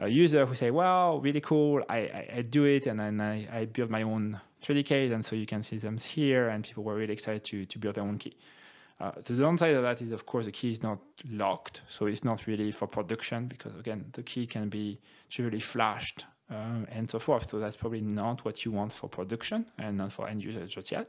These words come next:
but people were really excited. Um, and then this year,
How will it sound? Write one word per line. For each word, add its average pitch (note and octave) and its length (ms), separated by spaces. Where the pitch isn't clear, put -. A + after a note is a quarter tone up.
but A#2+ 180
people D3 240
were C#3 140
really A#2+ 160
excited. - 440
Um, A#2+ 460
and C#3 160
then C#3+ 280
this D#3 280
year, C3 240